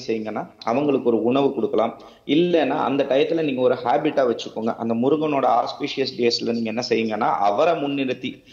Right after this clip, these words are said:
அந்த இடத்துல உங்களுக்கு புகழ் வந்துருது அப்படின்னு சொன்னா, நீங்க அந்த புகழை எடுத்துக்காதீங்க. சில பேர் நீங்க தான்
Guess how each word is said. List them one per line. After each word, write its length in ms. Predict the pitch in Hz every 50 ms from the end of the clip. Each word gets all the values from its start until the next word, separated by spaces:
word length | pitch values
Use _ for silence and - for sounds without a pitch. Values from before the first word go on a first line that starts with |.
| - - - _
அந்த 300 | _ 117 127 151 160 165
இடத்துல 200 | 160 160 160 165
உங்களுக்கு 520 | 170 160 143 139 151 165 180 180 170 - -
புகழ் 300 | - 143 135 147 147 143
வந்துருது 540 | 131 127 120 117 107 - 120 123 123 107 80
அப்படின்னு 260 | - 113 120 123 120
சொன்னா, 260 | 113 117 110 120 151
நீங்க 260 | 151 135 147 160 151
அந்த 140 | 139 131 131
புகழை 480 | 127 - 131 117 127 135 131 147 139 120
எடுத்துக்காதீங்க. 640 | 110 120 - 151 - 120 117 107 110 107 104 95 - - - -
சில 160 | - 120 117
பேர் 180 | 117 127 123
நீங்க 240 | 120 120 123 123 123
தான் 160 | 123 127 123